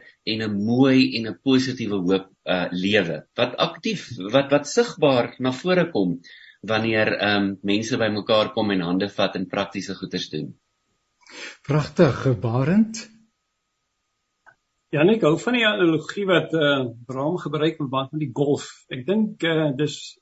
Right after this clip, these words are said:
Speaker 3: daar's twee kere wat jy moet stadig swaai en jou oog baie fyn op die bal hou. Meer is normaalweg, en dit is jy begin golf speel. Jy probeer nie die bal met die eerste, tweede hou so ver as moontlik slaan nie.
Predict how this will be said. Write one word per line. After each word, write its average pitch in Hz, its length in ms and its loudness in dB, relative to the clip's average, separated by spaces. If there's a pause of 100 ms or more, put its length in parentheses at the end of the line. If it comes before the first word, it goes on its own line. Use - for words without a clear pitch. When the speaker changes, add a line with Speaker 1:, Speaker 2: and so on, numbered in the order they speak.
Speaker 3:
daar's 151 460 -2
twee 208 400 -2 (160)
kere 170 340 6
wat 147 220 2
jy 143 320 2
moet 151 300 0 (420)
stadig 180 680 2
swaai 156 580 2 (380)
en 135 100 -2
jou 135 180 -2
oog 131 240 0
baie 156 220 6
fyn 151 240 2
op 151 100 0
die 139 100 -2
bal 143 220 -2
hou. 143 120 2 (180)
Meer 156 420 0
is - 460 -8
normaalweg, 147 560 2
en 131 80 -2
dit 180 100 2
is 139 120 -2
jy 147 100 -4
begin 196 320 2
golf 147 220 6
speel. - 240 -14 (600)
Jy 165 500 2
probeer 180 380 4
nie 220 160 0
die 180 160 0
bal 151 320 4
met 147 100 2
die 165 140 -4
eerste, - 260 -8
tweede 160 300 2
hou 139 200 0
so 135 140 -8
ver 156 300 -2
as - 80 -10
moontlik 139 480 -2
slaan 156 420 -2
nie. 185 140 2